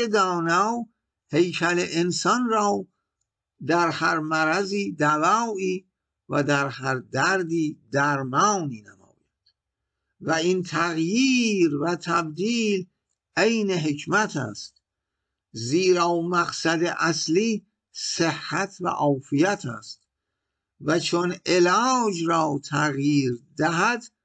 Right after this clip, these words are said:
نادان گوید: "این دلیل بر نادانی حکیم است.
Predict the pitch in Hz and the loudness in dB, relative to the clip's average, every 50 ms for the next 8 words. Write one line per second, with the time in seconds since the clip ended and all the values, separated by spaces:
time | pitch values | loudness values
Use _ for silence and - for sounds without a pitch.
0 | _ _ _ - 135 147 151 147 143 135 123 147 170 190 190 175 165 151 135 131 | _ _ _ -2 0 2 2 4 2 2 2 2 2 2 2 2 4 4 4 2
1 | 131 143 170 185 175 - _ _ _ _ _ _ _ _ _ _ _ 165 208 247 | 2 0 0 -2 -4 -8 _ _ _ _ _ _ _ _ _ _ _ 2 2 4
2 | 254 240 208 147 123 160 165 180 180 175 175 202 247 269 269 262 254 240 226 202 | 4 2 0 0 2 2 2 2 2 2 2 2 2 2 2 2 2 0 -2 -4
3 | 165 127 143 156 165 170 165 156 147 147 151 160 160 170 175 175 175 180 165 156 | -2 0 2 2 2 0 -2 -2 0 0 0 2 2 2 4 4 2 2 2 2
4 | 175 175 175 175 175 190 226 269 277 220 - 180 165 147 - 220 240 262 247 220 | 2 4 4 2 2 2 2 0 0 -2 0 -2 -4 -2 -2 -2 -2 0 2 2
5 | 185 147 120 - - - _ | 2 0 -2 -4 -12 -14 _